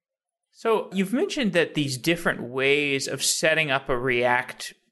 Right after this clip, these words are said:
data flow, there's a trade-off between the setup time and how awesome they end up being for your team. I, I think this is pretty interesting. So is this gonna get easier in the future where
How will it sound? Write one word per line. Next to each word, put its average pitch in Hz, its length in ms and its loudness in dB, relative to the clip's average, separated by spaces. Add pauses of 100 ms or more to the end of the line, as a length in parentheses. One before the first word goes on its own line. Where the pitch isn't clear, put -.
data 139 260 2
flow, 127 760 0 (160)
there's 185 180 6
a 196 60 2
trade-off 220 720 -2
between 147 680 0 (460)
the 147 140 -2
setup 190 500 0
time 123 760 -2
and 135 400 0
how 156 240 2
awesome 135 760 -2
they 131 220 4
end 139 160 0
up 123 180 0
being 123 280 0
for 123 280 2
your 113 220 0
team. - 720 -2 (600)
I, 220 340 0
I 208 80 0
think 247 100 -6
this 240 140 0
is 190 80 -2
pretty 208 220 2
interesting. 156 480 -2 (280)
So 214 380 2 (560)
is 220 160 0
this 320 160 0
gonna 240 280 0
get 190 360 0
easier 170 640 0
in 151 160 -4
the 139 80 -2
future 160 440 -2
where 131 560 0